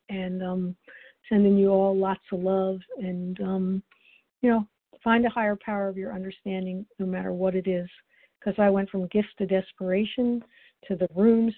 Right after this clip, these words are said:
to good orderly direction, to a God of love. And, but whatever one of those or whatever works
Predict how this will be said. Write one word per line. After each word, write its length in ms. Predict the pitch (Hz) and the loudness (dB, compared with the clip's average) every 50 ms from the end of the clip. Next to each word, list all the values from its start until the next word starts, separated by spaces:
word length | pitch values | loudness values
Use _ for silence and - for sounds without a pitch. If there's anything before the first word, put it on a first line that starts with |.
| _ | _
to 80 | - 165 | -16 -16
good 240 | 151 - 196 202 202 | -6 -4 -2 0 0
orderly 640 | 202 202 196 202 196 185 190 190 185 185 185 185 | 0 0 0 -2 -4 -2 -2 -2 -2 -2 -4 -4
direction, 640 | 180 - 190 190 190 202 202 - - - 214 196 196 | -4 -4 -4 -4 -4 -4 -6 -10 -10 -8 -6 -6 -6
to 160 | - - 202 | -6 -6 -8
a 20 | 190 | -8
God 320 | 165 - 190 180 175 180 | -6 -6 -4 -4 -4 -4
of 100 | 185 170 | -6 -8
love. 300 | 185 185 175 - 180 175 - _ - - _ 226 | -8 -8 -6 -6 -8 -10 -14 _ -20 -20 _ _
And, 280 | 214 202 190 185 180 180 _ _ _ _ | -6 -4 -4 -4 -6 -8 _ _ _ _
but 180 | - 190 - - | -10 -10 -4 0
whatever 380 | 202 208 220 214 202 208 247 | 0 2 4 4 4 4 6
one 160 | 240 220 220 220 | 4 4 4 2
of 80 | 208 | 2
those 320 | 214 220 220 220 226 214 - | 2 2 4 2 2 0 0
or 140 | - 185 | -2 0
whatever 340 | 185 190 185 - 196 226 233 | 0 -2 -2 -2 -2 -2 0
works 260 | 220 214 202 202 202 | -2 -2 -2 -4 -4